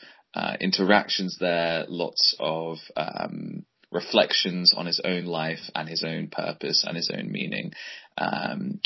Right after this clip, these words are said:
and yeah, that's basically the, roughly the, uh, the gist of, gist of it. And there's, there's lots of different concepts in there, lots of different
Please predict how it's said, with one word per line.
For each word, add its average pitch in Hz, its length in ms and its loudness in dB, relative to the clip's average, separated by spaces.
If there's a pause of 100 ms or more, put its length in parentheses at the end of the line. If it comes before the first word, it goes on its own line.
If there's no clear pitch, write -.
and 80 400 0 (320)
yeah, - 140 -12 (100)
that's - 240 -2
basically 92 440 2
the, 78 260 -2 (500)
roughly 104 560 6
the, 80 220 0
uh, 78 100 2
the - 100 -2
gist - 240 2
of, 80 80 -2 (580)
gist 143 280 8
of 90 80 4
it. - 120 4
And 92 140 2
there's, 90 320 2
there's 90 320 4 (240)
lots 117 240 6
of 117 80 0
different 101 140 -4
concepts 127 420 6
in 110 120 2
there, 104 380 6
lots 107 220 2
of 117 80 -2
different 98 400 -4